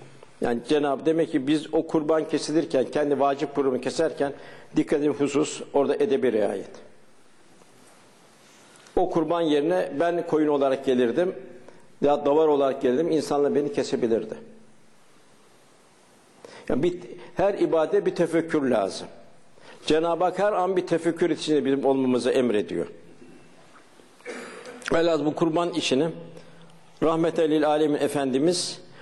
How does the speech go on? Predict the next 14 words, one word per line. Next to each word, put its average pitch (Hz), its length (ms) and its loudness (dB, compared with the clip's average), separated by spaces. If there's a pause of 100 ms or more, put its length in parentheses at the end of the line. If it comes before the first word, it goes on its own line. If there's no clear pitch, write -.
(200)
hoyratça 160 580 2
ve 143 140 2
duygusuzca 160 540 2
yapılmasını 156 460 0
şiddetle 156 440 0
men 139 140 2
etmiştir. 92 500 -6 (1200)
Onun 175 180 2
için 160 220 0
kesilecek 165 580 0
kurbanı 160 400 0
baştan 156 280 0
su - 160 -2
içittirmeli. 104 580 -2